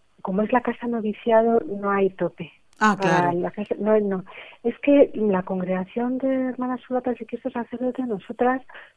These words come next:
Speaker 1: somos congregación. Ahora, pues, estamos muy actuales, ¿no? Porque, o sea, siendo contemplativas, no somos monasterios autónomos.
Speaker 2: Ah, entendido.
Speaker 1: Eh, hay una casa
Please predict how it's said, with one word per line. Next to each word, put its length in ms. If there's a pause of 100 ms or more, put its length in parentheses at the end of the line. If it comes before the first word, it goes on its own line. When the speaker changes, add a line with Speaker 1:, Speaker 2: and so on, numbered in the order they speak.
(100)
Speaker 1:
somos 280
congregación. 920
Ahora, 540
pues, 160
estamos 400
muy 160
actuales, 520
¿no? 120
Porque, 480 (560)
o 80
sea, 160
siendo 200
contemplativas, 1040 (400)
no 260
somos 260
monasterios 600
autónomos. 640
Speaker 2:
Ah, 460
entendido. 1040
Speaker 1:
Eh, 280
hay 220
una 380
casa 320